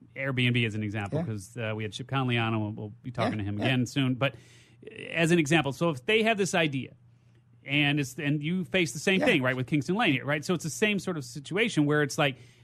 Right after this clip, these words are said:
Speaker 1: I have this great idea, but I don't have enough listings,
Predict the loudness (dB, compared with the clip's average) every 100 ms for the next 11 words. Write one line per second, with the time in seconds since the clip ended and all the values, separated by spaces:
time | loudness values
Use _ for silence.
0 | -8 0 4 4 2 -2 2 2 2 2
1 | 2 2 0 -4 -12 _ _ _ -20 -4
2 | 2 2 4 4 4 4 4 4 4 2
3 | -8 -16 0 2 2 -2 -2 -2 -4 -4